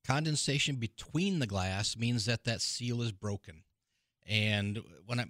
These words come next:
what I mean by seal, there's two pieces of glass, and there's an airspace in between. A lot of times they, they would inject some inert gases in there to help it. Um,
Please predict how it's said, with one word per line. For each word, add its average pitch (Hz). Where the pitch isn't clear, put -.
what 120
I 117
mean 120
by 113
seal, 110
there's 92
two -
pieces 143
of 131
glass, 110
and 101
there's 107
an 101
airspace 110
in 113
between. 107
A 101
lot 107
of 104
times 107
they, 101
they 104
would 101
inject 98
some 101
inert 101
gases 98
in 95
there 95
to -
help 101
it. 98
Um, 90